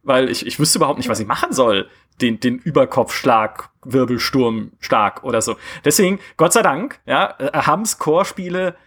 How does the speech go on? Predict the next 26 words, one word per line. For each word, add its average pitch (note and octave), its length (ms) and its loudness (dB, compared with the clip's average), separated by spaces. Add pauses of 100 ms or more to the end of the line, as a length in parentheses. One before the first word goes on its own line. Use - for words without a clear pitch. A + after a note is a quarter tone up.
(200)
da C#3+ 440 2
schwer. C#3 300 -2 (120)
Stell E3 140 2
dir D#3 40 2
mal D#3+ 100 4
vor, F3 140 4
man G#3+ 120 2
würde D#3 140 -2
ein - 20 -4
Stellaris, D#3 560 2
so F#3 40 2
eine C#3 120 -2
ganze C4 260 0
Stellaris-Partie C#3+ 680 0
zeigen C#3 300 0
als D3+ 120 -4
Werbevideo, D3+ 560 0 (240)
wo D#3 120 2
der, D3 380 4 (360)
äh, - 100 -10
wo C#3 60 -2
der C3 100 0
Spieler G3+ 640 0
dann D#3 260 0
am C3+ 160 -2
Ende F#3+ 380 -2